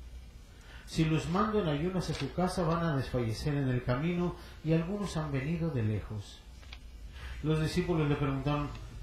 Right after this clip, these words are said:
"¿Cómo se podría conseguir pan en este lugar desierto para darles de comer?" Él les dijo, "¿Cuántos panes tienen ustedes?"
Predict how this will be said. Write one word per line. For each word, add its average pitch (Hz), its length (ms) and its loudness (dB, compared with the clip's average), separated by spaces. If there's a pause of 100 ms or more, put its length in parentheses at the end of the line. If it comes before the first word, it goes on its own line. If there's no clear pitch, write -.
(120)
"¿Cómo 156 200 0
se - 140 -2
podría 131 340 2
conseguir 139 540 0
pan 147 280 0
en 135 80 0
este 143 260 0
lugar 123 460 2 (500)
desierto 147 840 10 (520)
para 123 240 -2
darles 135 380 6
de 120 80 0
comer?" 117 400 -4 (680)
Él 139 120 6
les 139 180 6
dijo, 131 400 2 (180)
"¿Cuántos 156 300 2
panes 151 520 -2 (400)
tienen 147 320 0
ustedes?" 156 520 0